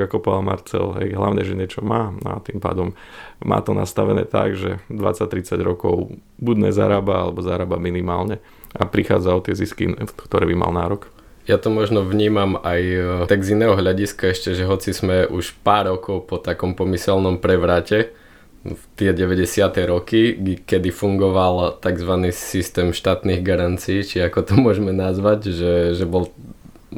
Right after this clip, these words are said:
Speaker 2: ten systém nastavený v podstate tak, človek vyštudoval školu, dostal prácu a podobne. Však vieme aj tie stavebné sporenia, aj tie produkty, ktoré boli vtedy na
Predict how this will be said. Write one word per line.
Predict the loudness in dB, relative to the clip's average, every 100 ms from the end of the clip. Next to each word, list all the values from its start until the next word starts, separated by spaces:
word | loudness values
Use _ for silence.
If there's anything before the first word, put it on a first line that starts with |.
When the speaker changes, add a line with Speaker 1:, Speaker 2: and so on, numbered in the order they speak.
| -2
Speaker 2:
ten | 0 0
systém | -2 0 2
nastavený | 2 2 2 2
v | 0
podstate | -6 0 0 2
tak, | 0 0 0
človek | -2 2 2 0
vyštudoval | -2 -2 0 2 2
školu, | 0 0 2
dostal | 2 0 2 0 2
prácu | 4 4 2 -2 -2
a | 0
podobne. | 0 2 2 0 0 -14 -20 -16
Však | -6 -2
vieme | 2 2 4
aj | 2 0 -2
tie |
stavebné | 0 0 2 2 0
sporenia, | -2 0 2 4 2 2
aj | -2
tie |
produkty, | -2 -2 0 -2 -4
ktoré | -2 2 4 4
boli | 4 4 4 -2 -8 -20 -20 0
vtedy | 2 2
na | 2